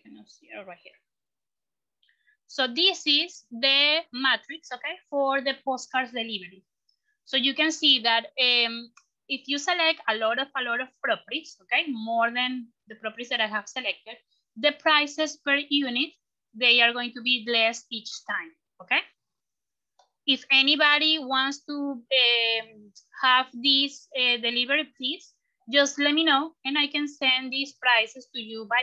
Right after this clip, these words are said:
email as soon as, uh, we finish. And we are about to finish, okay? Now, does anybody have any questions? Please let me know. This is how you can work again, guys, with your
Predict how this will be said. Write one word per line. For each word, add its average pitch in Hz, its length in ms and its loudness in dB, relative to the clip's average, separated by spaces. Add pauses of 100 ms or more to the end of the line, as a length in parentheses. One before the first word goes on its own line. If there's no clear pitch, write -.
(100)
email 233 320 -6
as 294 160 -6
soon 202 120 -18
as, - 220 -16 (140)
uh, 202 140 -4 (260)
we 220 100 -12
finish. - 440 -20 (420)
And 320 200 2
we 233 160 2
are 220 80 4
about 208 340 0
to - 140 -20
finish, 175 340 -20 (320)
okay? 269 160 -2 (1500)
Now, 240 280 2 (180)
does 240 400 2
anybody 294 600 2
have 277 360 2 (140)
any 269 420 -4
questions? 269 680 -10 (880)
Please 262 220 -4
let 247 100 -4
me 233 100 -4
know. 233 220 -4 (960)
This 302 300 2
is 320 120 -10
how 302 280 6
you 294 220 0
can 294 220 -2
work 277 400 0
again, 269 380 0
guys, 247 500 2
with 285 560 2
your 277 380 2